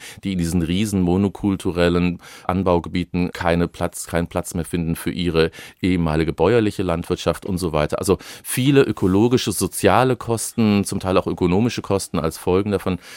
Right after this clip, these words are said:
fallen dort an. Und die argentinische Wirtschaft beispielsweise steht und fällt mit dem Weltmarktpreis für Soja, der wiederum mit abhängig ist von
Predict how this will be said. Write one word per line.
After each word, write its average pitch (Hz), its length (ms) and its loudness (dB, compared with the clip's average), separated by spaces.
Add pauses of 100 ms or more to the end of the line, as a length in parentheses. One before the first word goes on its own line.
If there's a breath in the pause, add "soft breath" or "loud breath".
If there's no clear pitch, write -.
fallen 95 460 0
dort 87 380 2
an. 120 300 0 (300 loud breath)
Und - 560 0
die - 140 0
argentinische 92 540 0
Wirtschaft 104 480 -2
beispielsweise 95 600 0
steht 92 300 0
und 98 120 -2
fällt 90 300 0
mit 101 100 -2
dem 87 140 0
Weltmarktpreis 85 880 0
für 80 380 2
Soja, 101 440 0 (340 loud breath)
der 85 160 4
wiederum 87 580 6
mit - 260 0
abhängig 95 440 -2
ist - 280 -6
von 90 480 4